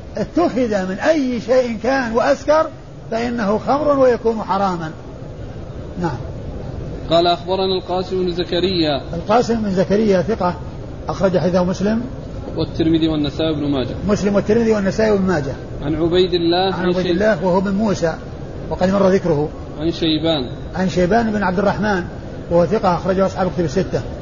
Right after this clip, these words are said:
Speaker 2: عن الأعمش.
Speaker 1: عن الأعمش، وهو سليمان بن مهران الكاهلي الكوفي، وهو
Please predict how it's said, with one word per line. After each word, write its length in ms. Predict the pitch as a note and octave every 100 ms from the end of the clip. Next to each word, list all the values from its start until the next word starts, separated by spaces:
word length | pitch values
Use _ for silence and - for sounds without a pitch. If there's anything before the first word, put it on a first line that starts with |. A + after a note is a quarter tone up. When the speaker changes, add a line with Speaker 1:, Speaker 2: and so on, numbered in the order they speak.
| -
Speaker 2:
عن 100 | D#3
الأعمش. 520 | D#3+ E3 D#3+ D3+ C3+ - - - -
Speaker 1:
عن 100 | F#3+
الأعمش، 360 | G3 A3 G#3+ F#3+
وهو 180 | F#3+ F#3+
سليمان 420 | G3+ G3+ G#3+ G#3
بن 100 | G3
مهران 400 | F#3+ F3 G#3 F#3
الكاهلي 520 | D#3+ G#3 F#3 E3+ D#3+ - - - - - -
الكوفي، 520 | F#3 F3+ G#3+ F3 F3 F3+ - -
وهو 560 | F3 F3 F3+ F3+ E3+